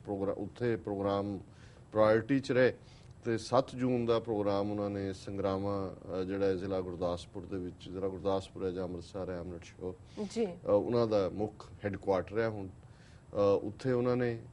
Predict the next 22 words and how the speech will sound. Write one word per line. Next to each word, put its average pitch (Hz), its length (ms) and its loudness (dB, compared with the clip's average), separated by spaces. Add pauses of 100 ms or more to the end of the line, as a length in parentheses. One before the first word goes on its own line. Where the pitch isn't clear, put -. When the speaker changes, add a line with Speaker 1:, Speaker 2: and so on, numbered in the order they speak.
(160)
Speaker 1:
ਅ, - 20 4
ਜਿਹੜਾ 104 220 0
ਹੈ, 107 160 6
ਉਹ 95 100 2
ਪ੍ਰੋਗਰਾਮ 101 520 -2
ਰੱਖਿਆ 120 360 -2 (460)
ਔਰ 120 100 2
ਉਸ 127 280 2
ਦੇ 143 120 4
ਵਿੱਚ 120 640 2
ਜਿਵੇਂ 107 360 0
ਦੱਸਿਆ 104 440 4
ਗਿਆ 107 180 4
ਹੈ 101 100 4
ਵੀ 98 120 -4
ਜਿਹੜੇ 98 320 -2
ਸਰਬੱਤ 98 380 -2
ਖਾਲਸਾ 101 460 -4
ਵੱਲੋਂ 95 280 -6
ਥਾਪੇ 92 400 -6
ਜਥੇਦਾਰ 98 640 -2
ਨੇ, 98 300 -6